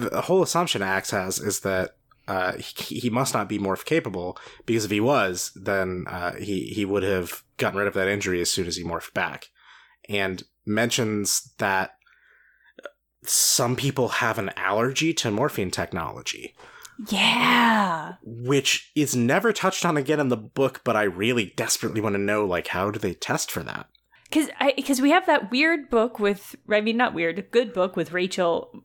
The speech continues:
Speaker 2: having the al-, alligator crocodile
Speaker 1: She's,
Speaker 2: allergy?
Speaker 1: she is allergic to that specific animal's D N A, yeah.
Speaker 2: Yes. And, and that's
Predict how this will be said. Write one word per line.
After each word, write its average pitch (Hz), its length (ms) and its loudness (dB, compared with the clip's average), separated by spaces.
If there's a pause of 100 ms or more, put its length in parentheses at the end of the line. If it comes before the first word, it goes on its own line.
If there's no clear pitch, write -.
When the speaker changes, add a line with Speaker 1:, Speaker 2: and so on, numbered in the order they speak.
(140)
Speaker 2:
having 180 400 0
the 165 220 -2 (300)
al-, 180 360 0
alligator 165 840 0 (260)
crocodile 480 580 2 (440)
Speaker 1:
She's, - 240 2
Speaker 2:
allergy? 523 540 0
Speaker 1:
she 156 180 2
is 143 140 2
allergic 131 500 0
to 123 220 2
that 113 400 0
specific - 760 0
animal's 110 460 0
D 95 140 0
N 87 80 -2
A, 85 120 -2
yeah. 98 320 -2 (440)
Speaker 2:
Yes. 202 680 0 (280)
And, 220 340 4 (400)
and 226 220 4
that's 330 400 2